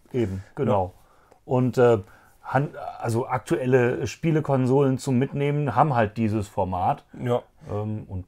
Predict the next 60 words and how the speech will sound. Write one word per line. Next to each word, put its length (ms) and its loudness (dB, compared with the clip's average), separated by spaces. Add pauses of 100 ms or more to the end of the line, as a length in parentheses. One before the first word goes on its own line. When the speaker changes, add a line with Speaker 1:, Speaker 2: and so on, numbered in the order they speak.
Speaker 1:
ähm, 180 -12 (600)
Speaker 2:
Genau, 220 -8
Speaker 1:
ist 140 -8
Speaker 2:
das 160 -4
Speaker 1:
das 120 0
Speaker 2:
ist 20 -
Speaker 1:
schon 60 -4
Speaker 2:
der, 360 4
Speaker 1:
okay. 100 -4 (720)
Speaker 2:
ich 100 -18
weiß, 220 0
weiß 200 -2
gar 140 -2
nicht, 300 -4 (160)
ähm, 420 -2
hast 160 -6
du 40 -2
mal 100 -2
eine 100 -4
Switch 320 -6
in 140 -8
der 80 -4
Hand 180 -6
gehabt? 400 -8
Ich 100 -10
hab 80 -2
Speaker 1:
Ich 60 -8
Speaker 2:
tatsächlich 420 2
noch 140 -8
keine 300 -2
in 100 -2
der 80 2
Hand 160 2
Speaker 1:
Doch, 60 -8
Speaker 2:
gehabt, 220 2
Speaker 1:
doch, 60 2
Speaker 2:
unglaublich. 220 0
Speaker 1:
tatsächlich, 380 -4
tatsächlich 500 -2
ja, 380 4 (180)
Speaker 2:
Mhm. 220 -6
Speaker 1:
aber 320 6
meistens 500 0
nur 160 2
ganz 300 -2
kurz, 480 2
bis 240 -6
ich 120 -8
dann 180 -2
die 80 -8
Controller 500 2
von 140 -2
der 100 2
Switch 260 -6
bekommen 320 -2
habe 180 2
und 80 -2
die 60 -2
Switch 300 -6
am 260 -6